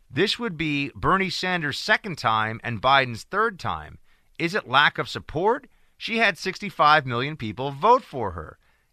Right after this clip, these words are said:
It was a mistake for Democrats to punish Clinton for the mistake she made in twenty sixteen. Chalking the loss up to her being a failed candidate is an oversimplification. She is smarter than most, tougher than most. She could raise money easier than most.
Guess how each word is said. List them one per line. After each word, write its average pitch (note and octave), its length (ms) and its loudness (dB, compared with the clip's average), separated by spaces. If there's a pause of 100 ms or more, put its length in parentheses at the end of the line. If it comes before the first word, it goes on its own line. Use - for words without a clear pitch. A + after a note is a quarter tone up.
It D3 120 -4
was D#3+ 140 -4
a F#3 60 -2
mistake A#3 540 4
for C3+ 160 -6
Democrats B2+ 580 0
to C3 180 -10
punish C3+ 400 -4
Clinton A#2 340 -6
for B2 100 -14
the A#2+ 60 -10
mistake A2+ 340 -6
she - 160 -8
made G2 200 -8
in G#2 80 -10
twenty G2 260 -10
sixteen. A2+ 720 -8 (440)
Chalking F3 420 2
the A#3 80 -6
loss F3 400 -2
up C#3 180 -2
to D3+ 140 -6
her C#3+ 100 0
being C3+ 260 -4
a C3+ 40 -6
failed B2+ 280 -4
candidate A2+ 420 -6
is G2+ 140 -8
an A#2 80 -10
oversimplification. G#2 1160 -4 (300)
She - 160 -12
is F#2 140 -12
smarter F#3+ 380 6
than F#3 140 0
most, F3 440 -2 (300)
tougher E3+ 300 4
than D#3+ 140 -4
most. D#3 420 0 (140)
She B2 160 -6
could G#2+ 180 -4
raise A2+ 240 -2
money G#2 300 -6
easier F#3+ 340 -2
than F3 120 -2
most. D3+ 380 0